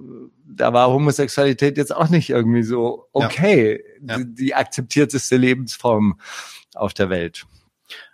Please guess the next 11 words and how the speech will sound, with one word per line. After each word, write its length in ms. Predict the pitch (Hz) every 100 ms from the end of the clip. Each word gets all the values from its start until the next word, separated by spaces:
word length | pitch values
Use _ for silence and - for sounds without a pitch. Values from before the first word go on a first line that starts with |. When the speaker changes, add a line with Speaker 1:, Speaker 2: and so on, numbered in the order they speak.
| _
Speaker 2:
Okay, 300 | - 123 - 120 _ -
ähm, 500 | 127 123 123 - _ _ _ _ _ _ _ _ _ _ - -
nun 180 | 120 113
geht 160 | 120 147
ihr 80 |
ja 100 | 139
daher 420 | 123 104 120 143 120
und 200 | 110 110
redet 220 | 117 110
mit, 260 | 107 -
ähm, 640 | 101 92 92 92 92 87